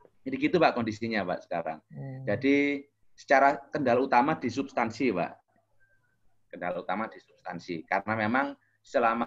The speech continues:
Speaker 1: terbit lima tahun ini substansi kurang terlalu diperhatikan.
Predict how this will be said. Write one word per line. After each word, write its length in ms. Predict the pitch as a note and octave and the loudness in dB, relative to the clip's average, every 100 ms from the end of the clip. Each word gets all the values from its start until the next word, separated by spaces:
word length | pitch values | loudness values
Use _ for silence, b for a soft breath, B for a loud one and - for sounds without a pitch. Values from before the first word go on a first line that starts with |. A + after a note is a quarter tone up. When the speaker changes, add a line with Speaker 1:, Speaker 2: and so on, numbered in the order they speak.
| A#2 | -2
Speaker 1:
terbit 380 | A#2 A2 B2 C#3 | 0 -2 -2 -2
lima 260 | B2+ A2+ A2+ | -2 -2 2
tahun 300 | A2+ A2+ G2+ | 4 4 2
ini 240 | G#2+ B2 C3+ | -2 -2 -4
substansi 680 | C3 A#2+ - G#2 G#2 C3+ C3 | -6 -6 -4 -4 -2 -4 -2
kurang 400 | A#2+ A#2 A#2 A2+ - - | -2 -2 -2 -8 -16 -8
terlalu 420 | - A2+ G#2+ A2+ A#2 B2 | 0 4 4 4 -2 -2
diperhatikan. 1500 | A#2 A2+ A2 A2 - - - A#2+ A2+ G#2 G#2+ - F#2 E2 | 2 2 0 -4 -16 -20 -6 -2 0 -2 -2 0 0 -2